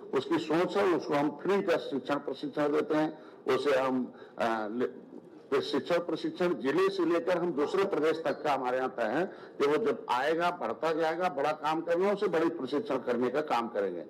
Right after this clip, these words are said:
तो इसमें हम लोगों ने जो लक्ष्य निर्धारित किया था, उसमें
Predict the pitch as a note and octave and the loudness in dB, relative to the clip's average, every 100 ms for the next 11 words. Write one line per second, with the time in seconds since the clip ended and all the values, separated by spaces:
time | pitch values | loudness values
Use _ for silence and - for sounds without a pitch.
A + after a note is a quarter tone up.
0 | - - - C#3 D3+ G3 G3+ F#3+ F#3 G3 | -14 -18 -4 -2 0 2 2 2 2 2
1 | G3 F3+ D#3+ D3+ D#3 D3 C3 B2+ A2+ B2 | 2 4 2 2 2 4 4 0 0 2
2 | A#2 C#3 C#3+ - - - - - E3 F#3+ | 2 2 0 -2 -12 -6 0 0 2 2
3 | E3 D3 | 4 0